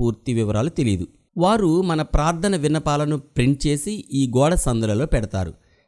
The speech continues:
దానికి సంబంధించిన కొన్ని వెబ్‌సైట్లు ఉంటాయి, వాటి ద్వారా ప్రపంచవ్యాప్తంగా వారి ప్రార్థన విన్నపాలను అనేక మంది ఇక్కడికి పంపుతూ ఉంటారు. నేను ఇస్రాయేల్ దేశం వస్తున్నాను కాబట్టి నాకు కూడా కొంతమంది వారి ప్రార్థన విన్నపాలను కాగితాలలో వ్రాసి ఇచ్చారు.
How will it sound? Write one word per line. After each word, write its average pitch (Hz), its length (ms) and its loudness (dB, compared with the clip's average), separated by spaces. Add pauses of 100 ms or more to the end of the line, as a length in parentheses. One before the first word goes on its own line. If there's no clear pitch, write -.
(100)
దానికి 180 300 0
సంబంధించిన 180 680 0
కొన్ని 147 260 0
వెబ్‌సైట్లు 117 560 0
ఉంటాయి, 120 540 -2
వాటి 135 320 -2
ద్వారా 131 380 -2
ప్రపంచవ్యాప్తంగా 123 1000 -4
వారి 120 240 -2
ప్రార్థన 135 560 -2
విన్నపాలను 113 800 -2
అనేక 151 360 0
మంది 113 280 -2
ఇక్కడికి 113 420 -8
పంపుతూ 107 500 -4
ఉంటారు. 113 400 -4 (260)
నేను 196 480 2
ఇస్రాయేల్ 190 440 2
దేశం 165 320 -2
వస్తున్నాను 151 520 -2
కాబట్టి 113 640 -4 (420)
నాకు 147 280 -2
కూడా 196 320 2
కొంతమంది 143 540 -2
వారి 123 240 0
ప్రార్థన 151 560 -2
విన్నపాలను 127 640 -2
కాగితాలలో 127 720 -2
వ్రాసి 110 360 -4
ఇచ్చారు. 107 520 -4